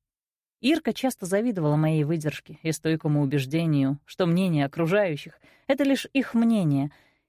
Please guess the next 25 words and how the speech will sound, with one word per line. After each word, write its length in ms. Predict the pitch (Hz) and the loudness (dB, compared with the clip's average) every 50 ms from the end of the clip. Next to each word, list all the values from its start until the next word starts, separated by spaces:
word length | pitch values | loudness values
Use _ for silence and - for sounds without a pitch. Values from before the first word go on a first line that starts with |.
| _ _ _ _ - | _ _ _ _ 0
и 80 | 226 | 2
не 180 | 208 208 202 214 | 2 2 2 2
знаю, 320 | 202 196 190 170 156 139 - _ | 0 0 0 0 0 0 -2 _
почему 460 | - 170 156 - - - 180 208 233 233 | -6 -6 -6 -6 -4 -2 0 2 2 2
я 160 | 190 170 151 | 0 0 -2
отличалась 560 | 143 - 156 147 - - 208 185 160 - - | -4 -6 -8 -8 -4 -2 0 0 0 -2 -4
от 120 | 151 143 | -6 -6
них 140 | 156 160 - | -6 -10 -10
с 80 | - - | -8 -6
мамой. 360 | 170 165 160 156 156 160 - _ _ _ _ _ _ _ - | -2 -2 0 0 -2 -4 -8 _ _ _ _ _ _ _ -2
Делала 540 | 180 160 202 247 277 269 233 196 180 175 | 0 2 2 2 2 2 2 2 2 0
то, 200 | 165 - 233 240 | 0 0 0 -2
что 220 | 233 - - - 151 | -2 -2 -4 -2 0
нравится, 580 | 147 147 160 175 190 185 165 - - - 175 - _ _ _ _ - | 0 2 2 0 -2 -2 -6 -10 -14 -18 -18 -18 _ _ _ _ -6
здоровалась 680 | - 123 131 147 143 165 180 208 208 208 190 185 160 - | -4 -2 0 0 2 2 2 2 0 0 -2 -2 -4 -6
с 140 | - - - | -10 -12 -6
теми, 280 | - 180 190 196 190 | -2 -2 0 0 -2
кто 200 | - - - 180 165 | -4 -6 -4 -2 -2
нравится. 600 | 170 165 170 170 170 165 160 - - - 185 - _ _ _ _ _ _ _ _ _ _ _ _ _ _ _ _ _ - | 0 0 0 0 -2 -4 -6 -10 -14 -16 -16 -18 _ _ _ _ _ _ _ _ _ _ _ _ _ _ _ _ _ -2
Наверное, 600 | 185 202 233 254 277 294 269 240 233 226 220 214 - _ | 2 4 4 4 4 2 2 2 2 2 2 0 -2 _
так 220 | - 254 254 - - | -2 -2 -2 -2 -4
сложилось 680 | - - 220 214 202 233 233 220 220 208 - - - - - - | -2 -2 0 0 0 0 0 0 0 -2 -4 -6 -8 -12 -10 -6
и 80 | 214 196 | -4 -4
с 100 | - 214 | -2 0
Антоном. 640 | 196 190 185 - 233 233 233 214 180 151 139 123 | 0 -2 -2 -2 -2 -2 0 0 0 0 0 -2